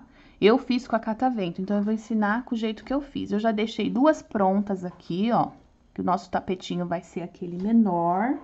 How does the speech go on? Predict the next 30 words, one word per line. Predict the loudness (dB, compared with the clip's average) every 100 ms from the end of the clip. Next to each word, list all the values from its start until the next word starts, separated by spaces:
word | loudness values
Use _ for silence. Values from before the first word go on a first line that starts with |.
| -14
Deixa | -20
eu | -14
pegar | -12 -12
ele | -12
de | -14 -12
novo | -12 -12
aqui | -14 -16
só | -12
pra | -6
mostrar | -6 -6 -10
pra | -10
vocês. | -12 -16 -20 -20 _ -18 -10 -10 -10 -18 -20 -20 -14
Ó, | -10 -10 -12 -14
vai |
ser | -6 -4
esse | -2 -2
daqui | -2 -2 -4
que | 0 0
eu |
vou | 2 2
usar | 2 0
três. | 0 0 0 0 -8 -20 -20 -20 -20 -20 -20 -20 -12
Então, | -2 0
é | 4
esse | 4 4 4
tamanho | 8 8 10 8
que | 10
nós | 8
vamos | 8 6 6
aprender, | 2 6 6 6 4